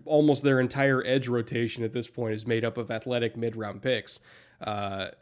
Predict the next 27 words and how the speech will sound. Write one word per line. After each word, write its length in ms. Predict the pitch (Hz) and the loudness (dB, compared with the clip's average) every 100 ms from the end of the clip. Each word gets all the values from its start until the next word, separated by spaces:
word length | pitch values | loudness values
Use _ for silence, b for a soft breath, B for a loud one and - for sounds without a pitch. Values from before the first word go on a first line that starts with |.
| - - | -20 -12
with 260 | 127 113 | -6 -6
Danielle 280 | 117 120 117 | -4 -2 0
Hunter 240 | 117 117 104 | 0 0 0
probably 300 | - 110 110 | 0 -2 -2
being 220 | 110 107 | -4 -6
the 60 | |
poster 360 | 104 127 123 120 | -4 -2 -2 -4
child 320 | - 107 101 | -8 -8 -10
for 120 | - 101 | -10 -10
that. 340 | 98 104 - b b b - | -8 -8 -12 b b b -8
Uh, 220 | 110 107 | -4 -2
Ihmir 280 | 113 131 127 | 0 0 0
Smith-Marsette, 960 | - 139 123 120 113 - - 131 131 b b b b | -2 -4 -4 -2 -4 -4 0 0 0 b b b b
one 340 | - 113 120 143 | -16 -2 4 6
of 140 | 135 | 6
my 240 | 113 127 123 | 2 2 2
favorite 420 | - 127 123 127 | 0 0 0 -4
receivers 560 | 127 - 127 127 127 | -8 -2 -2 0 -4
in 60 | - | -2
this 200 | 123 120 | -4 -4
entire 300 | 123 123 123 | -6 -4 -4
class, 460 | 117 123 123 123 - | -4 -2 -2 -2 -4
also 480 | 120 127 123 127 120 | -2 -2 0 -2 -2
a 140 | 113 110 | -6 -8
special 460 | - - 117 - | -8 -6 -6 -6
teams 380 | 113 127 117 104 | -8 -6 -6 -6
demon, 640 | 98 107 127 135 135 139 | -12 -2 2 2 2 0